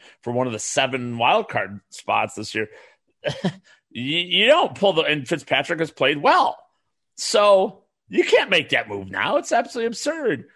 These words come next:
But their plan is this. They wanna get Tua as much, they wanted to draft their quarterback this year,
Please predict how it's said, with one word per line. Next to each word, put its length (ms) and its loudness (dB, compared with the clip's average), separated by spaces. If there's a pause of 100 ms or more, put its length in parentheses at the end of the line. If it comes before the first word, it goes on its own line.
(100)
But 200 2
their 380 2
plan 400 0
is 120 -4
this. 340 0 (240)
They 120 0
wanna 200 0
get 220 -6
Tua 300 -2
as 160 -14
much, 500 -2
they 100 0
wanted 320 -4
to 80 -10
draft 340 -2
their 140 -2
quarterback 560 0
this 240 -4
year, 240 -4